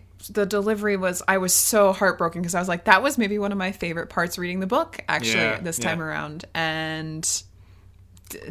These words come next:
Speaker 1: was not done well.
Speaker 2: No. I do like that Lucius keeps his wand, uh, holstered. <laughs> He has, like, a little clippy, like, I liked that. Uh, pretty funny.
Speaker 1: It's fancy.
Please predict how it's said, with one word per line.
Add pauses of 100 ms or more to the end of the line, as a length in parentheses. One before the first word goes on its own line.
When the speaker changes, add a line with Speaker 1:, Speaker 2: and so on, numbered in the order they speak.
(140)
Speaker 1:
was
not
done
well. (220)
Speaker 2:
No. (560)
I
do
like
that
Lucius
keeps
his
wand,
uh, (100)
holstered. (240)
<laughs>
He
has,
like,
a
little
clippy,
like, (1120)
I
liked
that. (360)
Uh, (380)
pretty
funny.
Speaker 1:
It's
fancy.